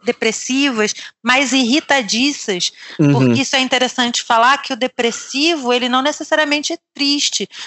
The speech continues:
Speaker 1: Muitas das vezes ele é uma pessoa irritada, ele é uma pessoa mal-humorada. E, e ele tem um déficit de serotonina. Ele tem
Speaker 2: Uhum.
Speaker 1: um déficit de serotonina. Então, sim, o bom humor está ligado a uma, a uma vida mais leve.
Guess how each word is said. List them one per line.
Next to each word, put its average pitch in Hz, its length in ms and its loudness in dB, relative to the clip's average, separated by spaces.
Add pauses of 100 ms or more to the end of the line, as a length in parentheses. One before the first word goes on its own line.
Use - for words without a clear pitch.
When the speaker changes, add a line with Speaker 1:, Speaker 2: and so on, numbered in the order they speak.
(120)
Speaker 1:
Muitas 269 300 0
das 254 140 -2
vezes 254 280 0
ele 285 120 2
é 294 40 4
uma 294 120 4
pessoa 294 280 0
irritada, 254 640 2
ele 233 80 2
é 240 60 2
uma 240 80 0
pessoa 247 260 -2
mal-humorada. 247 1040 2
E, 302 340 0
e 277 460 0
ele 294 240 4 (160)
tem 339 240 2
um 403 100 2
déficit 269 560 0
de 254 140 -4
serotonina. 240 1040 0 (920)
Ele 208 260 2
tem 117 140 4
Speaker 2:
Uhum. 113 60 0
Speaker 1:
um - 20 -6
déficit 226 420 -2
de 220 100 -4
serotonina. 208 680 -6
Então, 330 340 -2
sim, 285 440 -2 (240)
o 240 120 -4
bom 277 280 2
humor 285 420 2
está 277 460 0
ligado 233 580 0
a 233 100 2
uma, 240 180 -6
a 233 120 0
uma 247 160 -2
vida 233 260 -6
mais 247 240 -4
leve. 220 680 -2